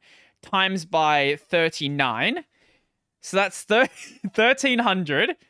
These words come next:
um, divided by sixty. That <laughs> twenty-two and three quarter hours. So that's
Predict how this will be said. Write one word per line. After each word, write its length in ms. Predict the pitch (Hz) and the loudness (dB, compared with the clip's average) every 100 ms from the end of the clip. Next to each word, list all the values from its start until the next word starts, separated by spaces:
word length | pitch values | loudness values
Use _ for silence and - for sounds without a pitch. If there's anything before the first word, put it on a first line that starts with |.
| _ _ _ - | _ _ _ -2
um, 460 | 147 147 143 147 151 | 2 4 2 -2 -4
divided 760 | 185 143 165 208 247 262 190 | -4 0 2 2 2 -2 -2
by 260 | 190 185 175 | 0 2 0
sixty. 840 | - - 180 - - 127 185 311 _ _ _ _ _ _ _ _ | -4 -6 -6 -6 -8 -4 -4 -4 _ _ _ _ _ _ _ _
That 240 | 202 247 - | 0 0 -2
<laughs> 160 | 156 - _ _ _ _ _ _ _ _ _ _ _ _ _ _ _ _ _ _ _ _ _ _ _ _ _ _ _ _ _ - - 339 285 - | -12 -20 _ _ _ _ _ _ _ _ _ _ _ _ _ _ _ _ _ _ _ _ _ _ _ _ _ _ _ _ _ -20 -20 -18 -18 -18
twenty-two 1200 | - 208 254 349 403 381 339 - - 285 269 269 240 | -14 -2 0 0 -2 0 -2 -2 -4 -2 0 0 0
and 240 | 214 190 | -2 -4
three 360 | 202 220 240 196 | -6 -4 -4 -4
quarter 460 | - 226 220 196 | -4 -2 2 2
hours. 440 | 165 143 120 120 - | 4 2 0 -4 0
So 80 | |
that's 300 | 226 190 - | 0 0 -6